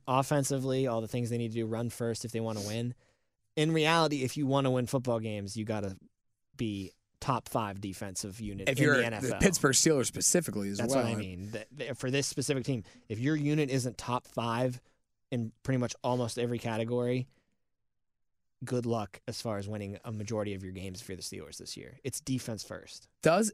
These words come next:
Speaker 2: it not, <sighs> does it make you feel any better that Joe Hayden and Terrell Edmonds are still unclaimed, unsigned?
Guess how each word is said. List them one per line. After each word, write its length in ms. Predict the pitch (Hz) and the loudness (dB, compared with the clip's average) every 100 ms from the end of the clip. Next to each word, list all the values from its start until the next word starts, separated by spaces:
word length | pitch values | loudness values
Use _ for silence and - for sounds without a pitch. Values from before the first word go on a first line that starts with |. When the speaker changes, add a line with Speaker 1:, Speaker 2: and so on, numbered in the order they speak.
| 165 | 2
Speaker 2:
it 280 | 165 160 - _ _ _ _ - | 4 4 0 _ _ _ _ -2
not, 280 | 175 156 - _ _ - | 6 6 4 _ _ -8
<sighs> 1000 | - - - _ - - - _ _ - | -6 -8 -14 _ -20 -20 -20 _ _ 2
does 140 | 165 | 4
it 60 | 214 | 6
make 160 | 214 | 6
you 100 | 208 | 4
feel 420 | 208 - 156 175 180 | 2 2 4 4 4
any 200 | 180 180 | 4 4
better 340 | 175 180 190 | 4 4 4
that 600 | 139 127 123 120 - - - - | 4 4 6 4 2 -4 -6 -8
Joe 280 | - 139 143 | 2 4 4
Hayden 540 | 123 143 143 147 147 - | 4 4 4 4 0 -2
and 300 | 117 117 110 | -2 0 -2
Terrell 300 | 123 127 123 | 0 2 2
Edmonds 280 | 120 135 123 | 2 -2 -2
are 80 | |
still 280 | 104 120 117 - | -2 0 0 -2
unclaimed, 680 | 110 95 110 113 131 143 - - | -6 -6 -4 -4 -4 -6 -12 -12
unsigned? 680 | 120 110 - 110 117 143 | -6 -4 -2 -2 0 0